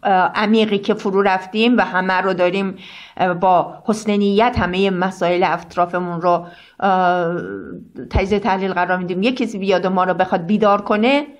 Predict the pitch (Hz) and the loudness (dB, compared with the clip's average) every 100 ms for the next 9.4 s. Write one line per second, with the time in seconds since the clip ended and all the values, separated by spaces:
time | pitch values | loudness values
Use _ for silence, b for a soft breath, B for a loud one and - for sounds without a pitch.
0 | B - 233 285 285 285 247 240 240 - | B -6 0 2 2 2 2 2 0 -4
1 | - - 233 233 - 262 254 214 220 214 | -4 2 2 2 0 0 -2 0 0 2
2 | 262 254 B _ 226 262 262 269 202 170 | 2 0 B _ 0 2 2 2 2 -2
3 | 156 - 117 - 95 98 - _ _ _ | -2 -8 -10 -10 -12 -12 -14 _ _ _
4 | - 220 254 262 - - 269 294 240 190 | -2 2 4 2 0 -2 -2 0 0 0
5 | 190 156 160 165 151 151 B B - 254 | -2 -4 -4 -6 -6 -6 B B 0 2
6 | 254 254 220 226 226 196 190 180 185 190 | 2 0 0 2 2 2 -2 0 -2 0
7 | 214 214 214 202 - 262 240 175 185 214 | 0 -2 -6 -8 -4 -2 0 0 0 0
8 | 196 202 190 180 B 233 202 170 170 165 | -2 -4 -6 -6 B 2 2 0 -2 -4
9 | 170 - - - | -4 -12 -18 -20